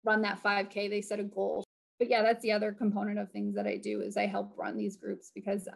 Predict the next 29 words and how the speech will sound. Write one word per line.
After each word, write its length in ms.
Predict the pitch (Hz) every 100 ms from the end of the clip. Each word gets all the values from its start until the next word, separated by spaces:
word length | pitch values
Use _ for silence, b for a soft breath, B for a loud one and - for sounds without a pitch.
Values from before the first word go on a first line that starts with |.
| -
like 140 | 208 202
I 60 |
said, 280 | 202 196 208
mind, 440 | 196 196 196 208
body, 220 | 202 202 202
spirit 320 | - 202 -
is 120 | 196
so 160 | - -
important. 480 | 196 - - 104 202 -
And 180 | 202
those 200 | 208 101
two 120 | - 202
different 320 | 185 - -
avenues 400 | 185 208 214 202
have 140 | 202 208
really 160 | 202
helped 240 | 196 196 -
me 180 | 196 202 - _ _ _ _ -
myself. 480 | 196 190 214 359 277
And 140 | 208
so 180 | 202 202
I 100 | 214
just 180 | 208 196
wanna 160 | 208 208
help 160 | 202 -
others 260 | 214 240
through 180 | - 202
that 220 | - -
too. 160 | -